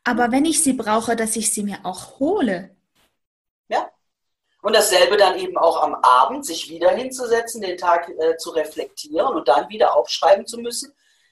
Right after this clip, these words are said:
Speaker 2: Die drei Punkte, ja, was, was, was ist an deinem Tag heute gut gelaufen? Ja, und dann sitze ich manchmal abends da.
Speaker 1: Und wenn es ist, ich bin aufgestanden.
Speaker 2: Ja, oder da steht dann auch die, die tolle Frage, was hast du heute Gutes für jemanden getan?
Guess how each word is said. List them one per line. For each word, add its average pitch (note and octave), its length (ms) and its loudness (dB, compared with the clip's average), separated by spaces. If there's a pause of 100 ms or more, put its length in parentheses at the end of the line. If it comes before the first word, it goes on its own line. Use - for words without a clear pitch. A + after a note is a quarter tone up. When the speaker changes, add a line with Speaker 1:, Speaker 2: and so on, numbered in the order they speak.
(280)
Speaker 2:
Die G#3+ 80 -8
drei E3+ 240 4
Punkte, G3 400 -6
ja, C4 260 -2
was, - 520 -8
was, E3+ 460 -2
was D3+ 280 -4
ist G#3+ 100 -12
an A3 140 -4
deinem E3+ 300 -4
Tag C3+ 280 -8
heute F#3+ 220 -8
gut B3 200 -18
gelaufen? - 380 -6
Ja, D4 140 -2
und D4+ 100 -6
dann C4+ 120 -10
sitze C#4+ 260 -14
ich G4 100 -14
manchmal - 440 -6
abends - 380 -8
da. - 200 -14 (580)
Speaker 1:
Und A3+ 140 0
wenn A3+ 120 0
es C4+ 180 2
ist, D4 340 2
ich C4 140 -6
bin D4+ 140 4
aufgestanden. B3+ 1080 -2
Speaker 2:
Ja, G4 220 4 (560)
oder A3+ 240 8
da A3+ 140 6
steht C4+ 300 -4
dann B3+ 120 2
auch A3 140 2
die, A3 200 -6
die G#3+ 160 -10
tolle A3+ 240 4
Frage, G#3 380 0
was G#3+ 160 -6
hast A3+ 200 -2
du A3 80 -14
heute G3+ 340 -6
Gutes A3 280 -16
für F#3 140 -16
jemanden D3 440 -14
getan? C#3 380 -12